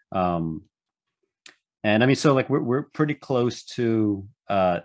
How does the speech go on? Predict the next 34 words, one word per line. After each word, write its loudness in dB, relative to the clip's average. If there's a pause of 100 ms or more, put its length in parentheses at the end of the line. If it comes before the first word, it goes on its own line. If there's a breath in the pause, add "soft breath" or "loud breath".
(100)
the, 0
uh, -4
the -4
end 2
here. -2 (560 soft breath)
Uh, 2 (580)
was, 0
w-, -4
w-, -6
was -2
there -6
anything, 0
uh, 0
from, -2
like, -6
the -4
last 2
twenty -2
pages -4
or -6
so -2
that -2
you -2
had 0 (460 soft breath)
highlighted? 2 (140)
I 2
have, 0
I -2
have 0
some -6
stuff -8
if -12
you 0
don't. -4